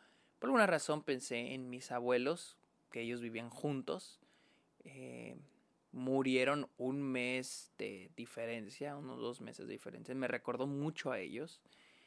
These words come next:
Este, de alguna manera, eh, también, o sea, habla, no sé, me pegan mucho esas películas donde se habla mucho de, de quiénes somos ahora, quiénes fuimos y quiénes vamos a ser.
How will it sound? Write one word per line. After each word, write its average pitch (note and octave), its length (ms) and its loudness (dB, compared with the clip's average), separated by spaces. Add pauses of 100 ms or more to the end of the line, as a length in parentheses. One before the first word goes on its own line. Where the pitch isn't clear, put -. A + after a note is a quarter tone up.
(300)
Este, C3+ 440 -2
de D3+ 100 6
alguna F3+ 380 8
manera, F#3+ 760 8 (840)
eh, C3+ 340 2
también, C#3 600 0 (1040)
o C3+ 140 -4
sea, C3 480 2 (220)
habla, D#3+ 760 6
no C3+ 120 -14
sé, D3+ 120 0
me C#3+ 140 2
pegan D3 220 4
mucho D#3 260 0
esas D3+ 160 -10
películas C3+ 460 2
donde A#2+ 420 -2 (340)
se - 140 -4
habla C#3+ 140 4
mucho D3 380 0
de, B2+ 280 0 (480)
de C3+ 120 2
quiénes E3+ 300 4
somos D#3 440 4
ahora, B2 360 8
quiénes E3 340 -2
fuimos C#3+ 480 -4
y - 40 -14
quiénes C3 260 -4
vamos A#2+ 280 -8
a D2+ 80 -6
ser. G2 260 -4